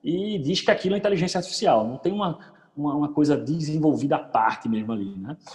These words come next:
E, e hoje eu acho que, pensando a futuro, já respondendo Juliano, é uma das coisas mais fan-, fodas que não tem no E A D, sabe? A questão de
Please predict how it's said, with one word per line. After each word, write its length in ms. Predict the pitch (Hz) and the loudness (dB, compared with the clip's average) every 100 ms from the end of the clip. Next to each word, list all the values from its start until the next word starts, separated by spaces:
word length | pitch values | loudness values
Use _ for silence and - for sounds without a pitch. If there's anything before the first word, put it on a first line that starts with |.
| - - - | -20 -20 -8
E, 300 | 127 131 131 | -4 -2 0
e 60 | |
hoje 300 | 131 156 180 | 2 2 4
eu 280 | 170 139 139 | 2 4 4
acho 340 | 127 156 - - | 4 2 -4 -6
que, 120 | 156 | -6
pensando 400 | - 143 139 135 | -2 -2 0 0
a 40 | |
futuro, 500 | 131 - 151 135 165 | 0 -2 -4 0 2
já 140 | 143 131 | 4 2
respondendo 340 | 131 131 127 | 0 -2 -4
Juliano, 500 | 120 127 120 151 147 - - _ - | -2 0 0 -2 -4 -10 -20 _ 0
é 120 | 123 | 4
uma 180 | 135 185 | 4 4
das 260 | 180 - - | 4 2 -4
coisas 380 | - 170 165 | 2 2 2
mais 260 | 127 143 214 | 0 0 -2
fan-, 380 | - - 240 233 - - | -4 -2 -2 -2 -8 -20
fodas 420 | - - 156 156 - | -8 2 4 4 2
que 80 | |
não 80 | 143 | 0
tem 100 | 135 | 0
no 80 | 131 | 2
E 20 | |
A 60 | 117 | 2
D, 180 | 98 - | 2 -4
sabe? 240 | 113 139 | -2 0
A 40 | |
questão 380 | 127 117 - 135 | -2 -4 -2 -4
de 340 | 139 127 143 | -2 -2 -4